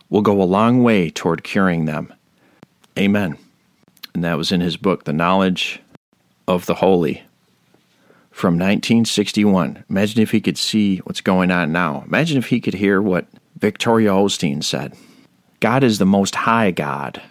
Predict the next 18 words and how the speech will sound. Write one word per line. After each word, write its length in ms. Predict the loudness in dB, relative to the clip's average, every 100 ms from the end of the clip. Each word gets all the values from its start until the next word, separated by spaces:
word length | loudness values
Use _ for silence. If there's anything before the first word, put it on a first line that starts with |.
| _
Genesis 440 | -2 0 0 -2 -4
fourteen 560 | -2 -2 -2 0 2
eighteen. 600 | 2 -2 0 0 0 -4 _ _ _ _ -2
And 160 | 2
Melchizedek, 960 | 4 2 0 0 2 2 2 -2 -4 -16 -8
king 240 | 0 2
of 120 | 2 2
Salem, 520 | 2 4 2 0 -4 -12 -20 -18
brought 360 | -4 0 2 0
forth 400 | 2 2 2 0
bread 220 | 0 2
and 180 | 4 4
wine, 440 | 4 2 0 -4 -8 -20 -8
and 200 | -4 -4
he 380 | -2 0 2 0
was 460 | 0 2 4 2 0
the 100 | -6
priest 800 | -8 -2 0 0 -2 -8 -10